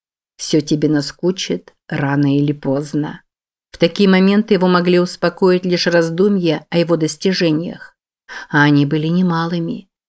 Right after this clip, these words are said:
ведь они построили город буквально из ничего. Какое воодушевление он ощущал поначалу. Бесконечный звон молотков.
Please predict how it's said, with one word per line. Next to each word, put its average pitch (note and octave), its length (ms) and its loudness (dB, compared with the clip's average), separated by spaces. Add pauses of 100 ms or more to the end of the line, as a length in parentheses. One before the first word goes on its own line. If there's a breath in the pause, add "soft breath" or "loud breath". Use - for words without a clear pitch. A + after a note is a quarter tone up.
(100)
ведь - 140 0
они E3 180 4
построили E3+ 580 0
город E3+ 460 -2
буквально D#3+ 580 -2
из D3+ 120 -4
ничего. E3 640 0 (460)
Какое D3 420 2
воодушевление D3+ 840 2
он D3 100 0
ощущал D#3 560 -2
поначалу. D#3+ 800 -6 (380)
Бесконечный D3 760 0
звон D3 340 0
молотков. D3 840 -2